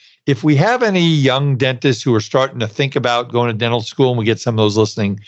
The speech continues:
wh-, what are the, you know, and, and again, not a lot of time, what are the options for students going into de-, into dental school? What are the,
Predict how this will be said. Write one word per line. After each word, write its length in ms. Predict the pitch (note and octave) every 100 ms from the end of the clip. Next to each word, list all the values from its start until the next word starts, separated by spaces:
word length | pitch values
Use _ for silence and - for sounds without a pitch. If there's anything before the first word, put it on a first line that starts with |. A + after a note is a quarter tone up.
| - - _ _ -
wh-, 140 | -
what 260 | D3+ F#3+ C#4
are 100 | C#4
the, 300 | F3+ C#3+ B2
you 100 | C#3+
know, 120 | G2+
and, 180 | A2 B2+ C3+
and 320 | B2+ D3 A2+
again, 260 | C3+ A#2+
not 160 | B2 G#3
a 40 |
lot 160 | F#3+ C3+
of 40 |
time, 300 | A2+ A#2 A#2 - _ -
what 240 | E3+ D#4
are 80 | D4+
the 160 | F#3+ -
options 960 | A#2 A#2+ A#2 - F2+ C#2+ - - - _ _ _ _ -
for 300 | C#3 C3 A#2+
students 600 | - - D3 C3 A#2+ -
going 300 | D3 D3+ D#3
into 340 | D3 B2+ C3
de-, 320 | C#3 C3 -
into 200 | C3+ C#3+
dental 300 | B2+ A#2 A2
school? 280 | G2 - G2+
What 160 | B2 F#3
are 60 | F3+
the, 280 | D3 A#2+